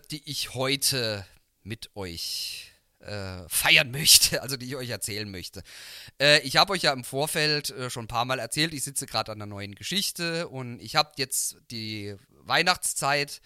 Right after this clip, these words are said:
meinen Urlaub so ein bisschen dafür genutzt, diese Geschichte fertig zu schreiben und auch noch ein bisschen zu korrigieren.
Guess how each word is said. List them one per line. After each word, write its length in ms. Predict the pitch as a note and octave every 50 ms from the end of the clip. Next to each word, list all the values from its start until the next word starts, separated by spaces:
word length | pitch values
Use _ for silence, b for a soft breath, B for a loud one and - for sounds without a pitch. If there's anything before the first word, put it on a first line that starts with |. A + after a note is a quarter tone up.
| B B B B B B B B -
meinen 180 | G#2+ A#2 B2+
Urlaub 400 | C#3 D3+ D3 D#3+ D#3+ D3+ D3+ -
so 80 | - C#3
ein 80 | C3+
bisschen 340 | - - A#3 C#4 - C#4 B3+
dafür 320 | A3+ G3+ F3+ - F#3 E3+ D#3+
genutzt, 400 | D#3 C3+ B2+ C#3 C#3+ - - -
diese 260 | D#3+ F3+ G3 F#3 F#3+ D#3+
Geschichte 420 | E3 - - C#3+ C3+ - - A#2+
fertig 480 | - - C3+ C3 C3 C#3 - - D3+ -
zu 140 | - C#3+
schreiben 360 | C3+ - - C3+ B2+ C3+ C#3+ C3
und 120 | G#2+ -
auch 120 | A#2 B2
noch 140 | C3+ B2+ A2
ein 120 | A2+ A2 -
bisschen 360 | - C#3+ D#3 - D#3 C#3+ C#3+
zu 120 | - C3+
korrigieren. 680 | - - A#2+ G#2+ A2 G#2+ - - B2 C#3 C#3+ D3 D3